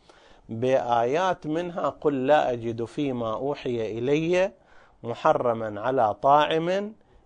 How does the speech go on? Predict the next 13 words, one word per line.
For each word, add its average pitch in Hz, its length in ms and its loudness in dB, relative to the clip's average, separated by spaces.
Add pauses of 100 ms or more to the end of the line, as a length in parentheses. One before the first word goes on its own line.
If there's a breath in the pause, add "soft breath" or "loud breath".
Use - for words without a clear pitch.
(100)
يطع-، 120 600 0
يطعمه 175 960 0
إلا 135 460 0
أن 120 100 -6
يكون 175 720 -4 (380 soft breath)
ميتة 139 760 -2
أو 110 200 -8
لحم 104 360 -10
خنزير" 135 880 -4
أو، 151 220 2
أو 160 240 -2
إلى 135 200 -2
آخره، 165 680 -4